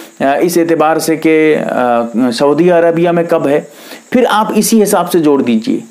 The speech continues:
अगर यहाँ पर दस है, वहाँ पर ग्यारह तारीख़ है, तो फिर मैंने ज-, अगर मैं अगर बताया होगा आपको एक दिन, आप उससे आगे पीछे एक दिन कर दीजिए तारीख़ के हिसाब से, फिर आप खुद समझ जाएंगे। ज़रा गौर करेंगे तो खुद हल कर देंगे,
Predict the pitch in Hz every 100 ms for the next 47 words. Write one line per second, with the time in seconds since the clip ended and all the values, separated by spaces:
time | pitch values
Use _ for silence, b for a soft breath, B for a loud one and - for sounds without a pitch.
0 | B B B B _ 185 208 208 175 190
1 | 214 220 196 220 220 208 220 196 185 202
2 | 214 208 185 160 170 170 165 143 131 -
3 | 139 B B B B 185 175 214 190 214
4 | 247 220 226 - 147 175 190 196 220 208
5 | 214 180 185 196 202 190 185 180 170 202
6 | 160 170 143 151 180 170 160 156 147 180
7 | 131 120 131 147 160 151 160 160 180 170
8 | 180 - - B - 143 156 160 - 160
9 | 156 160 - 170 160 127 - 170 - 180
10 | 165 165 160 170 B B - 220 208 208
11 | 247 240 247 269 294 - 214 170 160 131
12 | 110 110 104